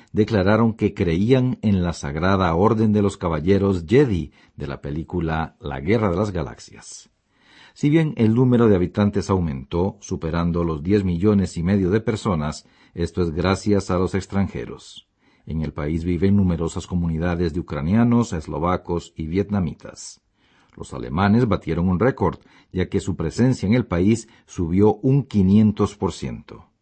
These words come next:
Un dato alarmante es que la sociedad checa envejece rápidamente. Hay más personas mayores de sesenta y cinco años que niños. Hace cincuenta años, los números hablaban a favor de los menores,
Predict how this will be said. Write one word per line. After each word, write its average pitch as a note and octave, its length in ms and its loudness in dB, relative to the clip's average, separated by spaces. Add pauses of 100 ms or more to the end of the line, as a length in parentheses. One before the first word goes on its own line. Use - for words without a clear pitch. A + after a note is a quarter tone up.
(540)
Un C#2+ 160 -8
dato D#2+ 280 -4
alarmante F2+ 720 0
es D#2+ 120 -4
que F2+ 140 -4
la E2 100 -2
sociedad D#2+ 400 -4
checa G2 460 -2 (240)
envejece F#2 800 0
rápidamente. G2+ 1000 0 (380)
Hay A2 140 0
más C3 200 2
personas G#2 520 2
mayores F2+ 440 2
de F#2+ 100 4
sesenta D2+ 420 -6
y C#2+ 60 -4
cinco F#2 340 -4
años F#2+ 340 2
que F2 160 -2
niños. F#2+ 720 -2 (420)
Hace - 300 -10
cincuenta D2+ 520 -4
años, G#2+ 360 4 (240)
los G2+ 220 4
números A#2 420 4
hablaban F#2+ 460 2
a F2+ 40 2
favor E2+ 380 0
de G2+ 80 2
los G2+ 140 2
menores, G2 500 2